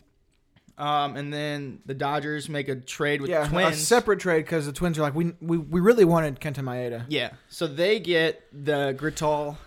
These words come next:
Speaker 2: Gritter-, Gratterall, whatever his
Speaker 1: and
Speaker 2: name
Speaker 1: the
Speaker 2: is.
Speaker 1: sixty-seven pick in the draft and some other player.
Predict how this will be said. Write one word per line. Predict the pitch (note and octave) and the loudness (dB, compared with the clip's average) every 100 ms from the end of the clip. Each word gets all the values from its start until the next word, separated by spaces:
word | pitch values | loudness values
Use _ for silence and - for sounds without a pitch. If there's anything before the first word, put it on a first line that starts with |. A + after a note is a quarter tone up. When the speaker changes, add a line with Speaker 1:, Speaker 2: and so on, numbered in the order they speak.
| D3+ | -8
Speaker 2:
Gritter-, | D#3+ F3 E3+ | -2 0 0
Gratterall, | E3 G#3 A3 E3+ D3+ D#3 D#3 | 6 8 8 8 6 4 2
whatever | F#3 C4+ A3 | 4 6 6
his | E3 D3 | 4 2
Speaker 1:
and | D3 | -2
Speaker 2:
name | |
Speaker 1:
the | D#3 | 0
Speaker 2:
is. | D#3 | -2
Speaker 1:
sixty-seven | D#3+ E3 E3 D#3 C#3 | -2 -4 -2 -2 0
pick | D3+ D3 | -2 -2
in | |
the | C#3+ | -4
draft | C3 C3+ C#3 C3 | 0 0 0 -2
and | E3 F3+ | -6 -4
some | F3 D#3+ | -6 -4
other | C#3+ D3 | -4 -4
player. | C#3 - C3 C3 B2+ | -2 -2 -2 -6 -8